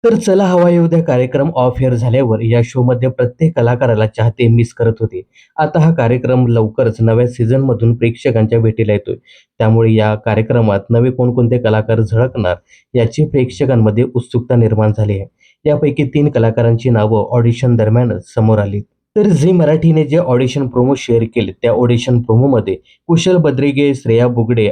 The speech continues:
आणि भरत गणेशपुरे अशा कलाकारांची पुन्हा एकदा या कार्यक्रमात एंट्री झाल्याचं पाहायला मिळतंय. मात्र दुसरीकडे भाऊ कदम आणि या कार्यक्रमाचे लेखक दिग्दर्शक निलेश साबळे याची मात्र या कार्यक्रमातनं एक्झिट झाली आहे. आता निलेशला या कार्यक्रमातनं का काढलं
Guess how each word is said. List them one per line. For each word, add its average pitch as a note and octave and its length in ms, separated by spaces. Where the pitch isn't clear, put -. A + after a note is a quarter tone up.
आणि C3 140
भरत D#3+ 420
गणेशपुरे C3 580
अशा B2 280
कलाकारांची A#2+ 720
पुन्हा A#2 280
एकदा A2+ 180
या A#2 160
कार्यक्रमात B2 680
एंट्री C3 300
झाल्याचं A#2 460
पाहायला G#2+ 420
मिळतंय. G#2 380
मात्र F#3 260
दुसरीकडे E3+ 540
भाऊ D3+ 320
कदम B2+ 400
आणि C3+ 140
या C3+ 100
कार्यक्रमाचे B2+ 720
लेखक C3+ 320
दिग्दर्शक B2+ 600
निलेश D3 360
साबळे A#2 380
याची A2+ 340
मात्र A#2 240
या A#2+ 180
कार्यक्रमातनं A#2+ 720
एक्झिट B2 320
झाली A2 280
आहे. G2+ 160
आता E3 180
निलेशला F3 500
या F3 180
कार्यक्रमातनं D#3 640
का D3+ 180
काढलं A2+ 320